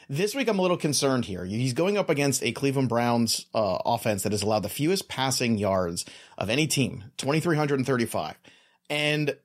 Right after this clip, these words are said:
if you're looking here in terms of Justin Fields' fantasy value, you're starting him this week,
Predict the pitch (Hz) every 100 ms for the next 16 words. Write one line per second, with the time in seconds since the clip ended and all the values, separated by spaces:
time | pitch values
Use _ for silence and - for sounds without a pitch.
0 | _ - 151 151 151 190 226 185 165 151
1 | 131 143 139 135 117 107 139 - 110 151
2 | 123 - 175 190 147 113 90 87 113 135
3 | 87 190 170 165 - 247 240 196 156 135
4 | 120 95 76 -